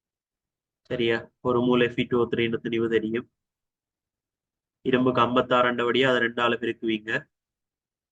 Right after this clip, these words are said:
சக ஒட்சனுக்கு பதினாறு சாரண தெரியும், அதை மூன்றால பெருக்கி ரெண்டையும் கூட்டி விடணும். இப்ப கூட்டினோம்னா இது நூற்றி பன்னெண்டு ரெண்டு வரும், இது நாற்பத்தெட்டு ரெண்டு வரும், நூற்றி அறுபது. சரி, அப்ப ஒரு மூல்ல தெளிவு நூற்றி அறுபது என்று சொன்னால்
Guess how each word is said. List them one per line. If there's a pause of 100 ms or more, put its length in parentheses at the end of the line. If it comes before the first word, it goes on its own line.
(140)
சக
ஒட்சனுக்கு
பதினாறு
சாரண
தெரியும்,
அதை
மூன்றால
பெருக்கி
ரெண்டையும்
கூட்டி
விடணும். (560)
இப்ப
கூட்டினோம்னா
இது
நூற்றி
பன்னெண்டு
ரெண்டு
வரும்,
இது
நாற்பத்தெட்டு
ரெண்டு
வரும், (680)
நூற்றி (140)
அறுபது. (3500)
சரி,
அப்ப
ஒரு
மூல்ல
தெளிவு
நூற்றி
அறுபது
என்று
சொன்னால்